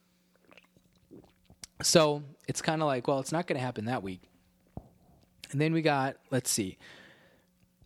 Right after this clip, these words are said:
the next week, you start,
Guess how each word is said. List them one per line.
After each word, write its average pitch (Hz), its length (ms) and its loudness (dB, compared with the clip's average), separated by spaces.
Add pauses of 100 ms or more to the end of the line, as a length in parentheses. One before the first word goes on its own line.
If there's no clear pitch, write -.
(120)
the 127 80 4
next 180 380 2
week, 151 440 2 (600)
you 139 120 2
start, 160 640 4